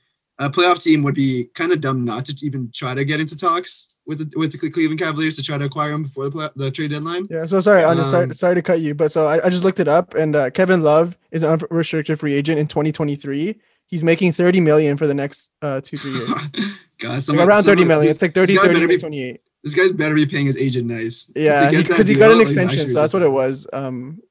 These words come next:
Speaker 2: after. It was in twenty nineteen. So that's why it's, um, it's so
Speaker 1: Oh,
Speaker 2: much.
Speaker 1: man. Okay, well,
Speaker 2: But
Speaker 1: I, I, I mean, now,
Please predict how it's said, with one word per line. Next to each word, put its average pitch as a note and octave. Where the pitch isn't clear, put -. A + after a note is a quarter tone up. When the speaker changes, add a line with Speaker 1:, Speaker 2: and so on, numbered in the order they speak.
Speaker 2:
after. B2+
It D3
was D3
in D#3
twenty D3+
nineteen. C3
So C3+
that's C3+
why B2+
it's, A2+
um, B2+
it's D3+
so C#3
Speaker 1:
Oh, A#2
Speaker 2:
much. A#2+
Speaker 1:
man. A2+
Okay, B2+
well, B2
Speaker 2:
But -
Speaker 1:
I, D3+
I, C#3+
I D3
mean, D#3+
now, E3